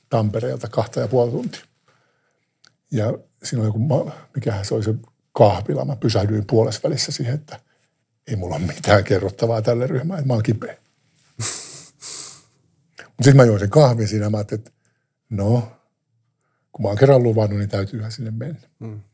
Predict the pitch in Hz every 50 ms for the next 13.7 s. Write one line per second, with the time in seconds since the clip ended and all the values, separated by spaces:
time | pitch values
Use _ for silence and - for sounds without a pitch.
0 | _ _ - 127 110 110 107 104 104 104 - 247 170 135 110 110 98 98 - 107
1 | 98 98 - 101 - - - 113 131 135 - 160 - - - 151 147 123 - 135
2 | 117 104 104 117 135 139 160 143 - - - _ _ _ _ _ - - 175 143
3 | - 143 147 151 165 160 135 120 107 - - 151 135 101 113 110 - - 131 -
4 | - _ _ _ _ _ _ _ _ _ _ - - 127 127 139 143 127 117 123
5 | 123 110 - - 110 - - 120 117 123 123 110 110 113 127 123 113 120 117 120
6 | 123 143 127 98 110 107 104 101 98 113 107 110 110 - - 135 127 - - 113
7 | 110 107 98 98 - - 123 - 110 - - - - - - - _ _ _ _
8 | _ _ _ _ _ _ - - 110 104 107 107 104 117 113 - - - _ _
9 | _ _ _ _ - - 160 113 101 104 98 107 107 - 135 113 98 - - -
10 | 190 202 185 165 - - 269 247 156 - - - - - _ _ _ _ _ _
11 | _ _ _ _ _ _ _ _ - 160 156 143 127 113 - 110 110 131 - 427
12 | - _ _ _ _ _ _ _ _ _ _ _ _ _ _ _ _ _ _ -
13 | 170 127 110 123 - - 180 147 139 135 127 120 123 120